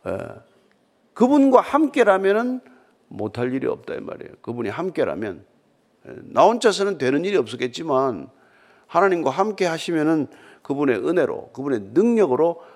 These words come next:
감당치 못할 일이 있다. 그리고 아무도 아멘 안 하잖아요. 뭐, 얘 일,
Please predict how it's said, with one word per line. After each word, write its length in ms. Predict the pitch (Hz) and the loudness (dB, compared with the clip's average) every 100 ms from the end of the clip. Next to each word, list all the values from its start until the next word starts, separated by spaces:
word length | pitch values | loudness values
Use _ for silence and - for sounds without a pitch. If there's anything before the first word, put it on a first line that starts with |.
| - | -8
감당치 560 | - 101 104 113 - | -4 -2 -2 -4 -6
못할 380 | 120 - - 92 | -10 -10 -8 -8
일이 120 | 98 | -10
있다. 360 | 64 - - - _ _ _ _ _ _ _ _ _ _ _ _ _ _ | -12 -10 -12 -12 _ _ _ _ _ _ _ _ _ _ _ _ _ _
그리고 260 | _ - - - - - | _ -10 -10 -10 -12 -8
아무도 300 | 190 185 82 | -6 -2 0
아멘 240 | 127 127 | 0 -2
안 140 | 87 76 | -4 -8
하잖아요. 360 | 92 92 98 - _ - - - - - - - - 107 110 | -8 -10 -12 -20 _ -20 -20 -20 -20 -18 -20 -20 -18 -14 -8
뭐, 160 | 123 | -4
얘 60 | 127 | -2
일, 220 | 143 185 | -2 -2